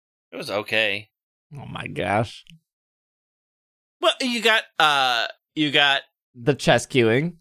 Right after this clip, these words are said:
Speaker 1: you got chess queuing, and you sometimes got interesting tower designs. A lot of the tower designs were bad.
Speaker 2: Yeah.
Speaker 1: So ultimately, it was like, "Uh, meh. Why am I spending money on this?"
Speaker 2: <laughs> Uh, but yeah, Pokemon Duel switched to a subscription,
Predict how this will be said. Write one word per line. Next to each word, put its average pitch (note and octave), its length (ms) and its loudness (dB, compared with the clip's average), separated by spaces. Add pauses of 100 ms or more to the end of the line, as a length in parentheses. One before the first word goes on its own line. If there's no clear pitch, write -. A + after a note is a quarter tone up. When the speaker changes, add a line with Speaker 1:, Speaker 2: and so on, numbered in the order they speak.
(680)
Speaker 1:
you D#3+ 100 0
got D#3+ 180 0
chess F3+ 280 0
queuing, F#3 400 0
and C#3+ 180 0
you D3+ 180 0
sometimes C#3+ 680 0
got A#2+ 320 2 (160)
interesting A#2+ 920 -2 (520)
tower G2+ 540 -2 (180)
designs. E2 600 -4 (400)
A A#2+ 80 4
lot D3+ 200 4
of D3+ 80 -2
the C3+ 40 -6
tower B2+ 180 2
designs G#2+ 340 -2
were F#2+ 80 -10
bad. F2 280 -6 (580)
Speaker 2:
Yeah. G#2+ 360 0 (180)
Speaker 1:
So C3 380 0
ultimately, C#3+ 460 0
it - 20 0
was A2+ 100 -4
like, A2+ 220 -2
"Uh, B2 300 -4
meh. F#2+ 220 -6 (1040)
Why B2 200 2
am A2+ 100 -2
I G#2+ 60 0
spending F#2 360 -4
money E2+ 260 -2
on D2+ 160 2
this?" - 320 -4
Speaker 2:
<laughs> G#4 60 -10 (600)
Uh, D3 120 2
but F3+ 160 4
yeah, F3+ 160 8
Pokemon F3 500 4
Duel C#3 400 6
switched B2+ 400 0
to C3 140 6
a A2 40 6
subscription, G#2+ 840 0